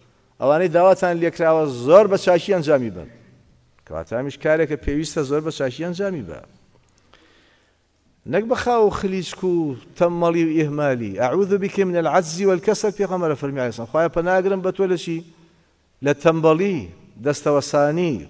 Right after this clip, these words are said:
خەمساردی. زۆر زۆر پێویستە ئەو فەرمان بەرە بەڕێزە، ئەو کرێکارە، ئەو کەسی کە ئەو کارە ڕاپەڕێنێ، ئەمانەت پارێز بێت. چکە بەڕاستی هەموو کارێک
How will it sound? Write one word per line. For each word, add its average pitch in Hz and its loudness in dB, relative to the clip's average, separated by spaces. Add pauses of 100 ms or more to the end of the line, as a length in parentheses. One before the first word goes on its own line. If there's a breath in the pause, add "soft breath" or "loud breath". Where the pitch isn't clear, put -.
(100)
خەمساردی. 135 -2 (1500 soft breath)
زۆر 143 4
زۆر 208 6
پێویستە 202 0
ئەو 202 6 (360)
فەرمان 180 2
بەرە 160 4
بەڕێزە، 151 2
ئەو 180 2
کرێکارە، 156 2 (180)
ئەو 196 2
کەسی 170 -2
کە - -4
ئەو 196 0
کارە 190 4
ڕاپەڕێنێ، 180 2 (1400)
ئەمانەت 127 -2
پارێز 110 -2
بێت. 73 -16 (2500)
چکە - -10
بەڕاستی 143 0
هەموو 175 -4
کارێک 151 4